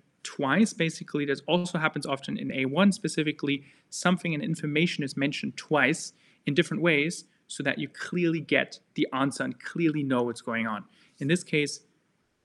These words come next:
I put that they are authors, right? Autoren, they write books in the fut-, in the story, and also that they love literature.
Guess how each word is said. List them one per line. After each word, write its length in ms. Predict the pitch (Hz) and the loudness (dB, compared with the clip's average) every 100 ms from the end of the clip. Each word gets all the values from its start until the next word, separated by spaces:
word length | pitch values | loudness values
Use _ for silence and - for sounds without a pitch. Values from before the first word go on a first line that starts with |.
| _ _ _ _ - | _ _ _ _ -4
I 120 | 131 | -2
put 360 | - 165 151 - _ _ _ | 0 -2 -4 -8 _ _ _
that 260 | - 120 - - | 0 0 -2 -6
they 160 | - 120 | -2 -2
are 300 | 113 110 117 _ _ | -2 -4 -8 _ _
authors, 580 | 147 175 - 247 240 - | 0 0 2 -2 -2 -4
right? 220 | 135 143 | -4 -4
Autoren, 500 | - 131 - 170 175 | -4 -6 2 2 4
they 100 | 135 | 2
write 240 | 127 123 123 | 2 2 4
books 380 | 175 - - - _ _ _ _ | 0 0 -8 -14 _ _ _ _
in 160 | 156 160 | -2 -2
the 80 | |
fut-, 320 | 151 - 147 - | -4 -8 -8 -4
in 140 | 147 | -2
the 280 | 143 139 135 | 0 0 -2
story, 280 | 131 147 160 | 0 2 4
and 80 | 143 | 2
also 220 | 143 147 | -2 -2
that 180 | 131 123 | -4 -2
they 80 | |
love 240 | 131 127 131 | 0 0 4
literature. 560 | 135 160 180 - 233 | 4 2 -2 -2 -2